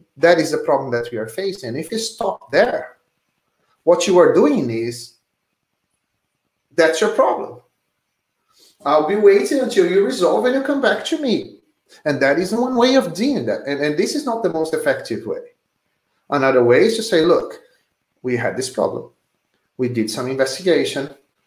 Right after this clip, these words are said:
and we have a few alternatives. All of them have pros and cons. But we need to tell you immediately because we need a decision." So, so then you are being quite clear, and you are try-, what you are trying to do is to establish a collaborative work.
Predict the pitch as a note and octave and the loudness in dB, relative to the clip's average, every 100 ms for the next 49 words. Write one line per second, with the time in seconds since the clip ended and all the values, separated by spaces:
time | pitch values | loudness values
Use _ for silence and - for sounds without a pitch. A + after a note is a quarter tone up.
0 | _ _ - B2+ C3 C#3+ C3+ C#3+ - D3 | _ _ -8 -4 0 2 2 0 0 2
1 | D3+ - F#3 B2 - - - - _ - | 4 4 2 0 -4 -12 -14 -20 _ 2
2 | C#3 D#3 E3 D3+ C3 B2+ C3 - B2 B2+ | 4 4 2 0 -4 -4 -4 -2 -4 -4
3 | B2+ B2 - - - - _ _ _ - | -8 -10 -12 -14 -20 -20 _ _ _ -6
4 | A#2 B2+ B2+ B2 - D3 C#3+ C3+ C3+ C3+ | -4 -2 -6 -6 -2 0 2 0 0 0
5 | C#3 E3+ G#3+ B3 - - C#3+ C#3+ B2 C#3+ | 2 2 0 -4 -8 -10 -6 0 0 0
6 | B2+ B2+ D3 D3+ B2 B2 F3 F3 - _ | 2 2 0 -2 -4 -4 -6 -8 -16 _
7 | _ - _ - B2+ B2 B2 B2 B2 - | _ -20 _ -2 4 4 6 2 -2 -10
8 | - G3 F#3 C4+ B3 G3+ G3 G3+ G3+ G3+ | 0 2 4 4 6 6 6 4 2 0
9 | G3 F#3 F3+ - C4+ A#3+ F3+ F3+ F3+ F#3 | 2 -2 -2 -2 2 4 4 4 4 2
10 | F#3+ - A3+ G#3 A#3 A#3 A#3 E3 D3 B2 | 0 -6 0 0 2 0 0 -2 -2 -2
11 | F3+ A3 - - D#3+ F3+ - G3+ - D#3+ | -2 -2 -4 0 2 2 -4 -4 0 4
12 | E3 E3+ B2+ - A#2+ G#2 - - | 4 2 0 -2 -6 -8 -12 -14